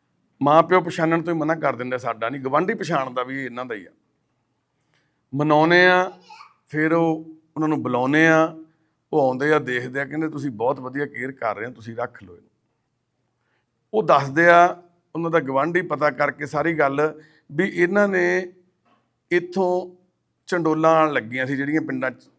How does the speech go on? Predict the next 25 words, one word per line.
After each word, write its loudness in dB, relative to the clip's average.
ਚੰਡੋਲਾਂ -6
ਲੱਗਦੀਆਂ -4
ਮੇਲਿਆਂ -6
'ਤੇ, -12
ਵੀ 0
ਹਰਿਦੁਆਰ 4
ਤੋਂ -4
ਮੇਲਾ 0
ਉੱਠਿਆ -2
ਸੀ -2
ਤੇ -4
ਉਹ -2
ਲੁਧਿਆਣੇ -2
ਚਲੇ -4
ਗਿਆ -4
ਸੀ, -10
ਇਹਨਾਂ -8
ਨੇ -6
ਚੰਡੋਲ -8
ਵਾਲਿਆਂ -4
ਨੂੰ -14
ਦੇਤਾ -12
ਸੀ -20
ਕਿਸੇ -20
ਨੂੰ, -20